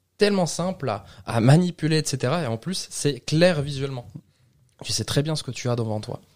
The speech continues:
Euh, en fait, au début du jeu, c'est que tu vas choisir un boss. Il y en a, il y en a plein. Et tout dépend de la durée de partie que tu veux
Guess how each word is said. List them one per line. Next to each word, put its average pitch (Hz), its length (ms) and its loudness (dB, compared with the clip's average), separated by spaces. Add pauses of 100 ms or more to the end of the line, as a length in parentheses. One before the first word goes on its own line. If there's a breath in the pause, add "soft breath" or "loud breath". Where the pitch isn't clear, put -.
(960 loud breath)
Euh, 101 580 2 (200)
en 117 80 -6
fait, 196 180 2
au 151 40 -2
début 127 220 -2
du 120 140 -8
jeu, 156 180 -2
c'est 151 180 -4
que 127 120 -8
tu 120 200 -6
vas 120 120 4
choisir 165 720 -2
un 113 80 -6
boss. 107 480 -6 (140)
Il 98 80 -20
y 95 40 -14
en - 40 -12
a, - 40 -16 (640)
il - 60 -20
y - 40 -20
en - 40 -18
a - 40 -20 (120)
plein. 117 220 0 (720)
Et 104 200 0
tout 143 140 -2
dépend 147 320 4
de 131 100 -4
la 113 120 -2
durée 127 240 -4
de 131 40 -16
partie 139 300 -4
que 127 100 0
tu - 240 -8
veux 107 320 0